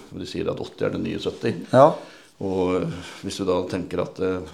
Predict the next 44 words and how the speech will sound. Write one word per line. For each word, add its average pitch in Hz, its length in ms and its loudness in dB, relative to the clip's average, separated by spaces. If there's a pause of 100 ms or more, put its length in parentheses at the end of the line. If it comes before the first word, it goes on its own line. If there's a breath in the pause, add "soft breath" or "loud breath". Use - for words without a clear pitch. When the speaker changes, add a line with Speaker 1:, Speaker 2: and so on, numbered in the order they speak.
Speaker 1:
man 92 120 -4
kanskje - 220 -6
må 95 60 0
jobbe 92 160 2
lengre, 98 260 2
som, 110 240 -2
eh, 101 260 0
alt 95 360 -4
tilsier - 340 -4
at 95 60 -2
man 101 180 -2
må, 131 300 2
så - 100 -2 (300)
Speaker 2:
Mm. 85 80 -8
Speaker 1:
blir 85 140 -4
det 95 100 4
ganske - 760 -2
spesielt, - 640 -4
eh, 50 360 0
hvis 50 180 -6
man 50 120 -4
begynner 50 260 -4
å 50 180 -2 (920 loud breath)
miste - 320 -4
attraktivitet - 800 -4
allerede - 340 0
som - 120 -8
femtiåring - 440 -2
på 92 120 0
arbeidsmarkedet. - 440 -6 (180)
Speaker 2:
Ja. 117 180 2 (220)
Speaker 1:
Ja. - 60 -12 (560 loud breath)
Speaker 2:
Det 143 120 6
legges 113 420 6
jo 196 60 4
litt 190 220 6
opp - 280 2
til 151 140 4
det 127 180 8
at 135 320 8
en 135 160 6
snakker 131 540 0
veldig 110 280 4
mye 110 220 2